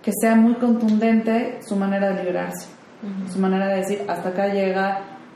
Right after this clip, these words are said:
Speaker 1: una creencia, hasta acá llega una presión social, hasta acá llega las ganas de querer pertenecer a una sociedad, hasta aquí llega el status quo y vengo a romper todo eso. ¿Por qué?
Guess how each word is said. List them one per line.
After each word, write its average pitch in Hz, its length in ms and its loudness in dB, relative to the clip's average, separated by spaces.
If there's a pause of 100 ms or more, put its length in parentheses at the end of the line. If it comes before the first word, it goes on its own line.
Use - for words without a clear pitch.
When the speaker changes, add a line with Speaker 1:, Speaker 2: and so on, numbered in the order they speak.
(140)
Speaker 1:
una 196 640 0
creencia, 208 440 0
hasta 214 120 -4
acá 190 140 -4
llega 185 260 0
una 185 220 -2
presión 180 360 -4
social, 202 360 -2
hasta 190 200 -2
acá 180 160 -2
llega 190 460 0 (260)
las 180 180 2
ganas 190 240 0
de 190 80 0
querer 180 380 2
pertenecer 185 520 -2
a 185 80 -4
una 180 100 -2
sociedad, 180 420 -2
hasta 180 180 -2
aquí 208 220 -4
llega 196 220 0
el 190 60 0
status 180 360 -4
quo 196 320 -4
y 185 60 -4
vengo 214 380 0
a 190 80 0
romper 185 680 -4
todo 196 180 0
eso. 180 220 0
¿Por 185 160 -6
qué? 311 160 2